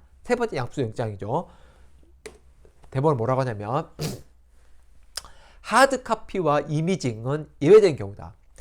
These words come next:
그러니까 무슨 말이냐면 휴대전화 압수를 할 때 휴대전화에 파일이 있을 거 아니에요. 쭉 있으면 거기에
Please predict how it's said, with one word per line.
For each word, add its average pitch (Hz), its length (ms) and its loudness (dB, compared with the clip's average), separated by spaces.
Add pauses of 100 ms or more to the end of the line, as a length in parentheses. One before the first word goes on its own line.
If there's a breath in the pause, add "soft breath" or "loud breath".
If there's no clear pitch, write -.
(140 soft breath)
그러니까 139 100 -6
무슨 131 320 -4
말이냐면 139 600 0 (960 soft breath)
휴대전화 240 600 6
압수를 170 320 -2
할 170 160 0
때 156 100 2
휴대전화에 170 480 2
파일이 165 540 4
있을 139 160 -12
거 143 80 2
아니에요. 107 480 -4
쭉 202 180 -4
있으면 127 300 -6
거기에 123 480 0